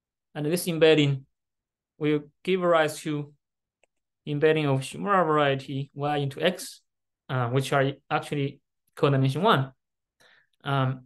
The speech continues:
so therefore give you a large supply of examples where you can, you can apply this graph, then you get a sort of middle dimensional cycle here. Um, so let's give you a large class of,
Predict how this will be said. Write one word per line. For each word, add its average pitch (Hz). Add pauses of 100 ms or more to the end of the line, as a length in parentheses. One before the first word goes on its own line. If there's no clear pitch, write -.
so -
therefore 196
give 175
you 170
a 156
large 185
supply 214
of 202
examples 139
where 131
you 127
can, 127 (440)
you 139
can 135
apply 135
this 151
graph, 202
then 156
you 156
get 143
a 143
sort 143
of 139
middle 151
dimensional 135
cycle 156
here. 135 (840)
Um, 156 (3000)
so 185
let's 208
give 208
you 180
a -
large 165
class 151
of, 127